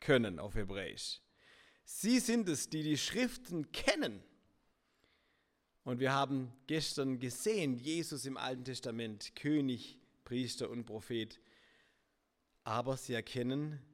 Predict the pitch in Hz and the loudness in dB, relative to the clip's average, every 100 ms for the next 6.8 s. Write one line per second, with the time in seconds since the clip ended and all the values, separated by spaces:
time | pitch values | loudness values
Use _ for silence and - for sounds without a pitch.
0 | _ _ _ 135 143 - - 104 101 - | _ _ _ 0 0 0 -4 -4 -4 -6
1 | 120 117 - - - _ _ _ _ _ | -4 -4 -4 -14 -20 _ _ _ _ _
2 | _ _ - - 139 - 208 - 202 247 | _ _ -12 -4 -2 0 -2 6 8 8
3 | 240 - 156 202 190 139 143 135 127 139 | 2 4 6 8 6 6 6 6 4 4
4 | 151 185 220 233 - _ _ _ - _ | 4 2 2 -2 -14 _ _ _ -20 _
5 | _ _ _ _ 120 123 139 180 202 208 | _ _ _ _ 2 2 4 4 2 -2
6 | 190 - - 139 143 147 143 | -8 -18 -2 0 4 4 2